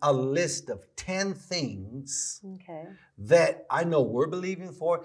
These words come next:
Speaker 1: and I
Speaker 2: Mm-hmm.
Speaker 1: know you're believing
Speaker 2: Mm-hmm.
Speaker 1: for.
Speaker 2: Mm-hmm.
Speaker 1: For instance, I'm talking to you pastors. I'm
Speaker 2: Mm.
Speaker 1: talking to you
Speaker 2: Yeah.
Speaker 1: leaders.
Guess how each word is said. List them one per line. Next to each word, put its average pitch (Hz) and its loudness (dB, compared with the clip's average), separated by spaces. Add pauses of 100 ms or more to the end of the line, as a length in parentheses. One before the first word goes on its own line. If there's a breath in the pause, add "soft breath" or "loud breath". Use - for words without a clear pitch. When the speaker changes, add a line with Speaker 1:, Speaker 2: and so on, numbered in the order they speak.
Speaker 1:
and 160 -2
I 170 4
Speaker 2:
Mm-hmm. 180 0
Speaker 1:
know 180 4
you're 156 0
believing 113 -4
Speaker 2:
Mm-hmm. 190 -14
Speaker 1:
for. 87 -12 (180)
Speaker 2:
Mm-hmm. 185 -12
Speaker 1:
For 165 4
instance, 151 2
I'm 143 -2
talking 156 -2
to 127 -8
you 143 -6
pastors. - -4 (260 loud breath)
I'm 143 0
Speaker 2:
Mm. 143 -4
Speaker 1:
talking 180 0
to 143 -6
you 151 -6
Speaker 2:
Yeah. 147 -2
Speaker 1:
leaders. 175 -12